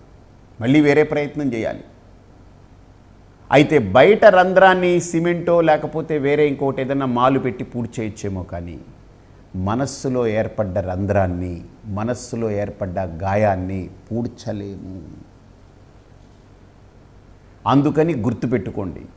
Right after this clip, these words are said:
నేను కోపగించుకుంటున్నానంటే నా కోపము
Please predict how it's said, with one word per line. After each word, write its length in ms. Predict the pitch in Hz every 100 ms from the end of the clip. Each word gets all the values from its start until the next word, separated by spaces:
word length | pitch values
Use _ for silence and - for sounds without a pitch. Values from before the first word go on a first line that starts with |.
| -
నేను 400 | 104 101 117 113
కోపగించుకుంటున్నానంటే 1600 | 110 - 120 127 120 120 113 - 110 104 110 104 98 98 147 - - - -
నా 240 | 95 101
కోపము 800 | 98 - 120 143 139 101 104 120